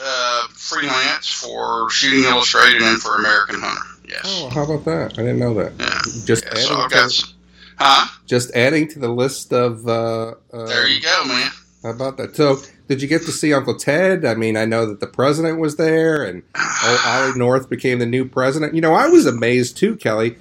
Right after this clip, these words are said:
Speaker 2: There was, there was almost eighty-five thousand people at that conference.
Speaker 1: Yeah, they were saying eighty-seven thousand, uh, and, and two dozen protesters. Uh, <laughs> but, uh, as usual, protesters were outnumbered by the, the press covering the protesters.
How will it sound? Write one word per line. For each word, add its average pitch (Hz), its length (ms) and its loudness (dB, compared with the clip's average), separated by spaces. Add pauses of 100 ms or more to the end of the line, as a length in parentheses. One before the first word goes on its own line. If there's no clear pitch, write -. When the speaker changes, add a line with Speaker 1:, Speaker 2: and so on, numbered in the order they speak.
(240)
Speaker 2:
There 277 180 2
was, 339 220 2 (140)
there 294 140 0
was 349 160 6
almost 127 320 0
eighty-five 151 580 0
thousand 139 400 0
people 214 380 0
at 92 100 -4
that 85 220 -6
conference. - 560 -12 (320)
Speaker 1:
Yeah, 135 280 2
they 131 60 0
were 127 60 -6
saying 135 280 2 (120)
eighty-seven 120 560 -2
thousand, 95 600 -6
uh, 101 680 -2
and, 120 260 -2
and 120 200 -4
two 131 160 -8
dozen 113 420 0
protesters. - 800 -6 (300)
Uh, 110 340 2 (240)
<laughs> - 280 -12
but, 143 320 0 (320)
uh, - 340 -8 (480)
as 110 140 -4
usual, 110 320 -8
protesters 104 600 -2
were 101 160 -4
outnumbered 101 460 0 (160)
by 101 220 0
the, 101 280 -8
the - 80 -18
press 104 300 0
covering 107 400 -2
the 90 140 -14
protesters. 98 760 -8